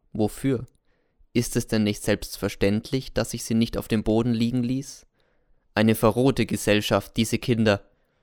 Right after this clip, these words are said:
Ich halte plötzlich, denn es wird mir ganz seltsam zumute. Ich entrüste mich ja gar nicht über diesen Rohheitsakt, geschweige denn über das gestohlene Brot. Ich verurteile nur.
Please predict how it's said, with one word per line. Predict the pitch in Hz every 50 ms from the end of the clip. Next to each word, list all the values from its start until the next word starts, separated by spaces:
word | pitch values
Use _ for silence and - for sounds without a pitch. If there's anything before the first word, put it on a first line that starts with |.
| _ _ _ _ _ _ _ _ _ _ _ _ _ _ _
Ich | - - - -
halte | 101 98 101 - 120
plötzlich, | - - 120 117 - - - 139 135 139 - - - -
denn | - 113 107 107
es | 113 - -
wird | 113 - -
mir | 110 107
ganz | - 113 113 - -
seltsam | 110 104 101 - - 95 95 -
zumute. | - 104 101 98 101 101 - - 104 - - _ _ _ _ _ _ _ _ - _
Ich | - - -
entrüste | 123 120 120 131 151 151 - - 113
mich | 110 107 107
ja | - 110
gar | 110 - 107 107 113
nicht | 113 113 - -
über | - 117 110 113
diesen | 110 - 117 107 - 113
Rohheitsakt, | 107 107 117 139 147 127 113 104 - - - 98 - - - - - - - - -
geschweige | - 117 - 113 104 92 107 131 127 127 113
denn | 123 117 113
über | 113 120 113 117
das | 104 110 110 - -
gestohlene | 120 113 - - 120 117 117 110 107 104
Brot. | - - 107 123 139 135 113 - - - - - _ - _ _ - -
Ich | - 123 - -
verurteile | - 110 - - 160 165 - 123 107 104 104 104
nur. | 101 104 101 101 98 -